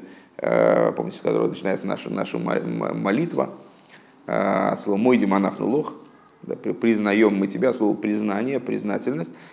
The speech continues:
И, э, с, э, само с-, слово, ну, со-, слово "гойд" является названием одной из сферот, как вы наверняка помните. Э, и сфера эта,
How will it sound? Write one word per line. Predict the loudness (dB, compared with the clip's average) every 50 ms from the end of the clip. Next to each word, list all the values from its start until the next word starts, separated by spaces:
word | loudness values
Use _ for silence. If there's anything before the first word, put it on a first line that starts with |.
| -20 _ _ 0
И, | 2 4 4 4 4 4 4 6 8 8 8 8
э, | 8 6 6 4 4 2
с, | -2 -4 -8 -10 -6 -2
э, | 0 2 2 2 2 2 0 -2 -4 -6 -4 0
само | 2 2 2 2 2
с-, | -2 -4 -6 -6 -2
слово, | 2 2 4 4 4 2
ну, | 2 0 0 0 -2 -4 -4 -4
со-, | -2 0 0 0 0 0
слово | 2 2 4 4 4 4
"гойд" | 6 4 4 4 2
является | 0 0 2 2 2 2 0
названием | -2 0 0 0 0 0 0 0
одной | 0 0 0 0 -2
из | -2 -4
сферот, | -4 -4 0 0 0 0 -2 -4 -12 -18 -20 -20 -20 -16
как | -12 -12 -8
вы | -8 -6
наверняка | -4 -4 -4 -2 0 0 0
помните. | 2 0 -2 -2 -2 -6 -8 -10 -12 -14 -16 -20 -20 -20 -20 -10 -4
Э, | 0 4 6 6 6 6 4 2
и | 0 2 4 6 6 6 6
сфера | 4 2 0 2 4 6 6 6
эта, | 6 4 4 2 4 4 4 4 2